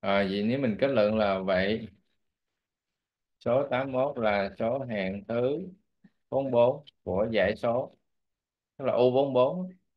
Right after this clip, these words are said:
thì chúng ta sẽ chọn đáp án là C. Rồi, ta đi vào câu số sáu. <clears throat>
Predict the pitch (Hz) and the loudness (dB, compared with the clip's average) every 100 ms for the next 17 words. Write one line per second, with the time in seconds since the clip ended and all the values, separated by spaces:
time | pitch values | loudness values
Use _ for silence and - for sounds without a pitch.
0 | _ _ _ - 95 123 127 117 123 120 | _ _ _ -10 -8 -4 -4 -4 -8 -2
1 | 95 87 101 117 117 117 131 117 98 92 | 0 0 0 -2 0 -2 -4 -2 -2 -2
2 | - 120 113 110 _ _ _ _ _ _ | 0 0 0 -2 _ _ _ _ _ _
3 | _ _ _ _ _ _ _ _ - _ | _ _ _ _ _ _ _ _ -20 _
4 | _ _ _ _ _ _ _ _ _ _ | _ _ _ _ _ _ _ _ _ _
5 | _ _ _ _ _ _ _ _ _ _ | _ _ _ _ _ _ _ _ _ _
6 | _ _ _ _ _ _ _ _ - 110 | _ _ _ _ _ _ _ _ -2 0
7 | 98 120 117 123 113 107 98 - 120 117 | 0 -2 -2 -2 0 0 0 0 0 -2
8 | 107 123 127 123 127 117 131 185 - _ | -4 -4 -4 -2 0 2 2 -4 -12 _
9 | _ _ _ _ _ _ _ _ _ _ | _ _ _ _ _ _ _ _ _ _
10 | _ _ _ _ _ _ _ _ _ - | _ _ _ _ _ _ _ _ _ -20
11 | _ - - - 180 - - | _ -12 -6 0 2 2 -2